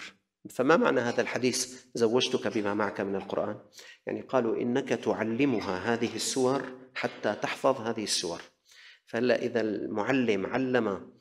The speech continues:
دروس خاصة لأحد يأخذ أجرة، فبدل هذه الأجرة سيكون مهر هذه المرأة بأن تعلمها هذه السور من القرآن. الشاهد من القصة أيها الإخوة أن النبي صلى الله عليه وسلم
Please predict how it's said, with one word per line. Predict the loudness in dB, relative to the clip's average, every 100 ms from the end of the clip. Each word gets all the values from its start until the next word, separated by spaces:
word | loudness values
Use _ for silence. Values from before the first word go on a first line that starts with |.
| -20 -20 _ -6
دروس | 0 2 2
خاصة | 2 2 2 0 0
لأحد | 2 0 2 -2 -2 0
يأخذ | -2 0 -2 0
أجرة، | -2 -2 -8 -14 _ -20 -20 -20 _
فبدل | 0 6 8 8 6
هذه | 4 2 2 0
الأجرة | 2 2 2 0
سيكون | 2 0 2 0
مهر | 2 0 0 -2 -4 -14 -6
هذه | -2 -2 -2
المرأة | -2 -2 0 -2 -6 -18 _ 2
بأن | 2 2 -2
تعلمها | -2 0 2 2 2 0 -2
هذه | -2 -2
السور | -4 -2 0 -2 -4
من | -6
القرآن. | -6 -8 -12 -12 _ _ _ _ _ _ _ -18 -18 -6
الشاهد | 0 4 6 4
من | 4
القصة | 2 2 2 2
أيها | 4 2
الإخوة | 2 0 2 2
أن | 2
النبي | 0 0 -2
صلى | -2 -4
الله | -4 -6 -6
عليه | -6 -6
وسلم | -4 0 2 2 2